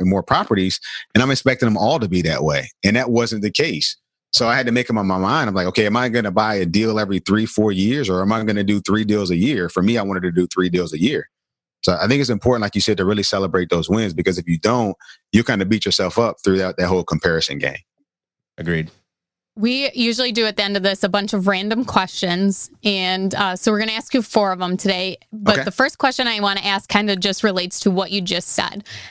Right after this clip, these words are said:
Speaker 3: How have you celebrated your wins? Have you guys done anything special,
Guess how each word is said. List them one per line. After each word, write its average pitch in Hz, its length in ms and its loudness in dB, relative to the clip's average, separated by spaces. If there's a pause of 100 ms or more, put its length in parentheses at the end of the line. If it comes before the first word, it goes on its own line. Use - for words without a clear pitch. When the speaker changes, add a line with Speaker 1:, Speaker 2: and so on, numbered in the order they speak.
Speaker 3:
How 226 360 -2
have 214 380 0
you 190 140 -2
celebrated 180 800 -2
your - 140 -2
wins? - 440 -4 (300)
Have 196 140 0
you 202 100 -2
guys 190 400 -2
done 190 320 0
anything 202 460 0
special, 180 840 -2